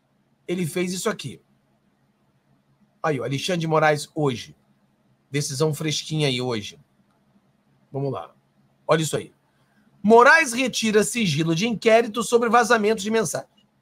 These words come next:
<laughs> Tá mostrando pra todo mundo o inquérito sobre o vazamento de mensagem. Não é um inquérito sobre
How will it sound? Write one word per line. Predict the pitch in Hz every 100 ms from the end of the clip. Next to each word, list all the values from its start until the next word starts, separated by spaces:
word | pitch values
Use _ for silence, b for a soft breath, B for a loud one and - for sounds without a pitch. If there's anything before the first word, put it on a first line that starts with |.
| _ _ _ _ _ _
<laughs> | 143 254 208 - _ b b b b b _ _ _ _
Tá | 185
mostrando | 196 220 220 214
pra | 208 208
todo | 233 226
mundo | 196 202 208
o |
inquérito | 214 180 - 196 214 226 233
sobre | - 220
o | 208
vazamento | 220 208 196
de | 202
mensagem. | 226 180 165 156
Não | 190
é | 247
um |
inquérito | 285 - 226 233 165 170
sobre | 147 - 208 220 180 160 107